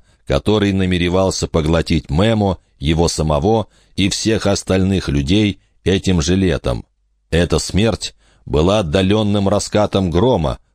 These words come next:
предвещавшим приход грозы. «Пошли!» — позвал он Дейла и Лоуренса, потянув их за собой. «Заедем за Кевом и Харлином и поедем куда-нибудь,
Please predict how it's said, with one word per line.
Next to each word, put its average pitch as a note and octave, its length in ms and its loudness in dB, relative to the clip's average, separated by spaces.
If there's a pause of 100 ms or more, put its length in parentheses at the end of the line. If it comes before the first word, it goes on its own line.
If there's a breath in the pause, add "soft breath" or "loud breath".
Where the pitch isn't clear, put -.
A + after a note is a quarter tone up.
(100)
предвещавшим D2+ 880 -2
приход D2+ 400 0
грозы. C#2+ 520 -2 (420)
«Пошли!» — G2 480 -2 (380)
позвал D#2 420 0
он D2+ 180 -2
Дейла F#2 320 0
и E2+ 160 -4
Лоуренса, D2 760 0
потянув D2+ 480 0
их C2+ 100 0
за C#2+ 100 -2
собой. C2 480 -2 (380)
«Заедем F2+ 500 0
за F2+ 160 0
Кевом E2+ 380 0
и - 20 -2
Харлином F2 640 -2 (220 soft breath)
и A#2 120 0
поедем G#2 480 0
куда-нибудь, G2 680 0